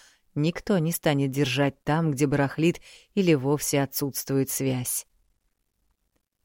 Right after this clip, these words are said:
«Альфа!» «А, Наталья, проходи!» пригласил Кирилл Луну. «У меня к тебе просьба. Что ты можешь посоветовать, чтобы уничтожить в доме запах Алексис?»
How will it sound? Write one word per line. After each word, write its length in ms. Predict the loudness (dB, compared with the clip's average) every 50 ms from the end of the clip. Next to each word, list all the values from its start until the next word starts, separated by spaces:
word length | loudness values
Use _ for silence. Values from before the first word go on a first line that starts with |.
| _ _ _ _ _ _
«Альфа!» 560 | 6 8 8 8 8 6 2 0 -2 -2 -2 -4 _ _ _ _ _ _ _ _ _ _ _ _ _ _ _ _ _ _ _ _ _ -20 -20 -20 -20 _
«А, 320 | 6 6 8 8 6 4 0 -10 -20 _ _ _
Наталья, 580 | 4 4 4 6 8 8 6 8 6 4 0
проходи!» 640 | 2 2 2 2 6 4 4 6 6 2 0 0 -2 _ _ _ _ _ _ _ _ _ _ _ _ _ _ _ _ _
пригласил 540 | 2 2 4 4 6 4 4 4 2 0 2
Кирилл 320 | 4 4 4 4 4 4
Луну. 340 | 2 2 2 2 2 0 -2 -4 _ _ _ _ _ _ _ _ _ _ _ _ _ -20 -20 -20 -20 -20 -20 -20 -20 -20 _ _ _
«У 60 | 2
меня 260 | 6 8 8 8 8
к 80 | 6 4
тебе 280 | 2 6 8 8 6
просьба. 680 | 8 6 8 8 8 8 6 4 -2 -6 -6 -8 -8 -12 -16 _ _ _ _ _ _ _ _ _ _ _ _ _ _ _ _ -10 -6
Что 200 | 2 2 4 4
ты 100 | 6 6
можешь 380 | 8 8 8 8 6 2 2
посоветовать, 840 | 2 2 4 6 6 8 8 6 4 4 2 2 2 0 -2 -4 -12 _ _ _ _
чтобы 380 | _ -12 -2 0 2 4 6 6
уничтожить 640 | 6 6 6 4 2 4 4 4 6 6 4 2 2
в 80 | 2
доме 280 | 6 6 6 8 6 4
запах 400 | 6 6 6 6 4 2 0 2
Алексис?» 680 | 2 4 4 4 2 2 0 -6 -6 -6 -8 -10 -10 -12